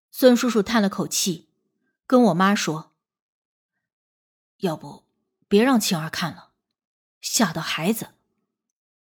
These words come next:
我妈脸色也不好看。“哎呀，难道你还真要把小孙送到精神病院？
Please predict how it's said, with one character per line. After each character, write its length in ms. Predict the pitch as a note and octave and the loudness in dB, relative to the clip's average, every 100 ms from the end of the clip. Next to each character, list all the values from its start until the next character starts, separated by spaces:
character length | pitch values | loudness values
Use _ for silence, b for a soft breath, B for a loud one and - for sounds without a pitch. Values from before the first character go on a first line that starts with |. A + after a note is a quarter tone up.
| _ _ _ _ _ | _ _ _ _ _
我 140 | C4 | 2
妈 180 | C4+ D#4+ | 4 4
脸 180 | D#4 F#3+ | 2 0
色 140 | - | 2
也 100 | A#3 | 0
不 140 | E3 A3 | 0 -4
好 160 | D#3+ | -6
看。 340 | - G#3+ E3 _ _ _ _ _ _ _ _ _ _ _ _ _ | -6 -4 -6 _ _ _ _ _ _ _ _ _ _ _ _ _
“哎 80 | - F#3+ - | -14 -12 -12
呀， 280 | - - _ _ _ B B B B _ _ | -14 -16 _ _ _ B B B B _ _
难 180 | C4 F3+ | -2 -2
道 100 | G3+ | 0
你 140 | G3+ F3+ | -2 -2
还 160 | - | -4
真 240 | A3 - D4+ | -4 -2 0
要 140 | C4+ | 0
把 120 | G3+ | -2
小 200 | A3 F#3 | -2 -4
孙 180 | F3 A#3+ | -4 -4
送 180 | A3+ C4 | -2 -2
到 120 | A3+ | -2
精 180 | G3+ B3 | 0 -2
神 160 | G#3+ G3+ | 0 0
病 180 | B3 | 2
院？ 300 | G#3 E3+ - | 2 0 -6